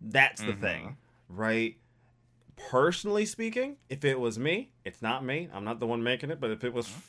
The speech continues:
Speaker 1: fucking me, and since we're not telling the same exact story as we were before, clearly they're
Speaker 2: Mm-hmm.
Speaker 1: not telling the same exact story. When they get to Cosmo Canyon and Red Thirteen's, un-,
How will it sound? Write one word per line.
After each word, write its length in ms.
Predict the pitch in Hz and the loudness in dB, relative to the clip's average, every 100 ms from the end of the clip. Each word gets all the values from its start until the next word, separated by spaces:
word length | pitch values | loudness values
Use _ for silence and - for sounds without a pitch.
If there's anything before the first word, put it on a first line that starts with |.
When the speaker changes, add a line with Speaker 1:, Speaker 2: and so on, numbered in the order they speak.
| - - - | -20 -16 -2
Speaker 1:
fucking 480 | 98 - 160 170 | -2 2 0 4
me, 480 | 202 170 127 120 123 - - - - | 8 8 8 4 0 -10 -20 -20 -6
and 140 | 120 113 | -4 0
since 200 | 139 147 | 0 4
we're 60 | |
not 260 | 151 165 - | 4 4 4
telling 300 | 175 214 180 | 4 4 4
the 80 | 131 | 0
same 320 | - 160 160 | 2 4 4
exact 540 | 156 151 160 156 139 | 0 0 2 2 0
story 480 | - 185 185 170 160 | -4 0 4 4 4
as 240 | 143 151 | 2 2
we 120 | 139 165 | 2 2
were 200 | 165 170 | 4 4
before, 580 | 151 202 165 123 131 _ _ | 4 6 6 6 2 _ _
clearly 720 | - 104 151 131 104 110 117 | -16 2 4 4 4 0 -2
they're 180 | - 110 | 0 2
Speaker 2:
Mm-hmm. 60 | 107 | 4
Speaker 1:
not 220 | 123 - | 2 2
telling 240 | 135 135 | 0 0
the 80 | 127 | -2
same 260 | 117 135 127 | -2 -2 -2
exact 420 | 120 127 127 - | -4 0 0 -2
story. 500 | - 143 113 104 - - - - - - | -4 0 2 0 -4 -18 -20 -20 -20 -4
When 140 | 113 | 0
they 120 | 107 95 | 0 2
get 240 | 131 143 | 0 0
to 60 | 143 | -4
Cosmo 500 | 156 156 160 156 160 | 2 6 6 6 2
Canyon 640 | - 165 160 160 165 160 - - | 4 4 4 4 0 -2 -10 -4
and 220 | 110 104 | -2 2
Red 240 | 120 139 - | 2 2 4
Thirteen's, 640 | 147 147 139 143 139 127 | 4 4 0 2 2 0
un-, 240 | 143 151 | -4 -4